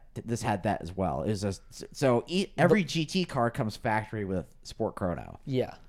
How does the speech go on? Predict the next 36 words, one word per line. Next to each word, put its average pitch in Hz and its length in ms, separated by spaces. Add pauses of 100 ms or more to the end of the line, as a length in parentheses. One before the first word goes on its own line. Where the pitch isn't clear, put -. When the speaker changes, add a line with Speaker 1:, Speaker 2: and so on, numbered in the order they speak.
(380)
Speaker 1:
Uh, 95 380 (120)
and 104 180
then 98 240
when 101 160
you 101 80
get 101 200
Sport - 320
Chrono 95 640 (120)
on 92 460
other 101 440 (200)
more 104 180
pedestrian 135 760
<laughs> 120 40
Porsches 117 520 (500)
is 101 260
where 101 320
it 90 80
becomes 92 320
an 95 60
actual 90 300
option. 113 420
And 95 120
this 143 140
had 135 220
that. 85 220
So 120 120
that 110 160
was 107 260 (440)
Speaker 2:
Yeah. 135 360
Speaker 1:
a 117 100
lot 113 240
more, 101 320
uh, 85 420
concise 98 680
and, 82 520 (560)
uh, 80 280